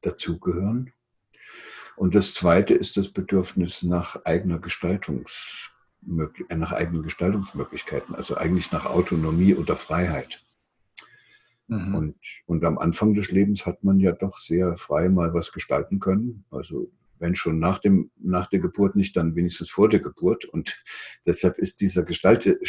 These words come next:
Speaker 1: Gestaltungswille in jedem Menschen von Anfang an angelegt, genauso wie das Bedürfnis nach Zugehörigkeit und Verbundenheit. Und wenn eines dieser beiden Grundbedürfnisse verletzt wird, geht's der Person nicht gut.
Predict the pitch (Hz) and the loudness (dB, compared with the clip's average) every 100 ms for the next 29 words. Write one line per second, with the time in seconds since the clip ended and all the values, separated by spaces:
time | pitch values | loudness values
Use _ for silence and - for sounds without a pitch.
0 | - - 92 95 107 117 98 - 98 95 | -4 -2 0 4 4 4 0 2 4 4
1 | - 104 101 - - 85 92 98 90 87 | 6 6 4 0 -4 0 2 4 4 4
2 | 92 - 85 - 87 78 95 95 - 82 | 0 0 -2 -2 -2 0 -2 -2 -2 -2
3 | 58 82 95 104 104 101 95 78 80 98 | 0 0 -2 -2 -4 -2 -2 0 0 -2
4 | 92 87 82 - - - 85 - 82 - | -4 -4 -8 -10 -6 -2 -2 -4 -12 -6
5 | 78 - - 95 90 85 80 - 78 69 | -6 -6 -10 -6 -4 -4 -6 -8 -10 -8
6 | 76 - - - 87 98 101 92 90 - | -8 -8 -12 -6 -6 -4 -4 -2 -4 -6
7 | 80 82 - 73 92 92 - - - 78 | -4 -4 -2 -2 0 -2 -6 -12 -8 -6
8 | 76 76 78 - - 95 - - 71 - | -6 -6 -8 -6 -6 -6 -10 -8 -8 -10
9 | 82 82 - 76 76 - - 80 - - | -16 -14 -8 -6 -6 -8 -12 -12 -12 -20
10 | _ _ _ _ _ - - - - - | _ _ _ _ _ -18 -18 -20 -20 -18
11 | - - 90 - 85 - 71 - - - | -10 4 4 4 -6 -8 -10 -8 -10 -10
12 | - - - - | -14 -14 -14 -16